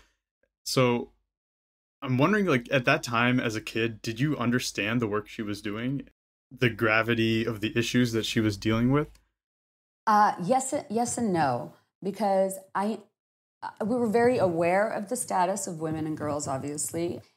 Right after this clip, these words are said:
Speaker 2: And Bangladesh now has changed so much, but growing up in the eighties, I mean, the poverty was really everywhere, and we hadn't really become that development star that we are now, you know, slashing our maternal mortality rates by forty percent, much better than even America's doing. You know, we're s-, we're so close to achieving the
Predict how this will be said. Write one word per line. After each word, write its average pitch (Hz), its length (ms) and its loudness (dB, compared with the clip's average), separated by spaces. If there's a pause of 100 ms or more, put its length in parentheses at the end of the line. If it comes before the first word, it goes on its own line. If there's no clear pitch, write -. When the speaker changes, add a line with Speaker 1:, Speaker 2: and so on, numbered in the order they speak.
(140)
Speaker 2:
And 170 380 -4
Bangladesh 220 440 -2
now 208 120 0
has 175 120 -2
changed 165 320 -4
so 156 160 -2
much, 143 280 -6
but - 100 -10
growing 196 300 -2
up 196 100 -6
in 185 80 -4
the 160 180 -4
eighties, 147 280 -2
I 151 60 -6
mean, 151 80 -4
the 151 60 -6
poverty 165 400 0
was 147 220 -4
really 196 420 2
everywhere, 110 520 -4
and 147 120 -4
we 170 120 -2
hadn't 175 320 0
really 165 180 -2
become 165 300 -2
that 131 180 2
development 147 540 0
star 139 420 -2 (520)
that 156 140 -4
we 156 140 -2
are 139 120 -2
now, 139 500 2
you 151 120 -2
know, 139 180 -4
slashing 135 460 -4
our 135 60 -4
maternal 131 360 -6
mortality 240 580 2
rates 226 240 2
by 226 120 -4
forty 214 240 -4
percent, 196 460 0
much 151 140 -6
better 156 220 -2
than 156 140 -2
even 151 220 0
America's 190 540 -2
doing. 190 400 -2
You 165 80 -4
know, 147 100 -6
we're 139 120 -8
s-, - 200 -10
we're 151 300 -6
so 175 280 -2
close 170 280 -4
to - 80 -6
achieving 165 420 -4
the 143 260 -2